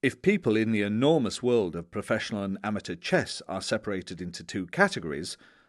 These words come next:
those few about whom they talk and those who talk, Tony Miles would certainly belong to the first category.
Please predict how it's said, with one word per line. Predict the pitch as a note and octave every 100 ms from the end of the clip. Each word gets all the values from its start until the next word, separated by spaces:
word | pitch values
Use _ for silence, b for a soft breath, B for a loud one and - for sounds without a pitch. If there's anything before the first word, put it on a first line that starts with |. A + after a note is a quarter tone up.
| b
those | A2+ G#2+ F#2 -
few | - G2 A2 F3 F3+ G2+
about | F#2 F2 -
whom | A2+ G2
they | E2
talk | E2+ - G#2+ B2+ - - - _ -
and | G2 E2+
those | G2+ F2+ -
who | G2
talk, | F2 A3+ D#3+ F2+ - b b b b b b b
Tony | - C#3+ B2+ G#2+
Miles | C3 D3+ F2 E2+ -
would | G2+ F#2
certainly | - D3 F#2+ F2
belong | E2 F#2 F2+ F2
to | E2+ F2
the |
first | E2 A#2 A2+ -
category. | - E2+ - D#2 D2+ -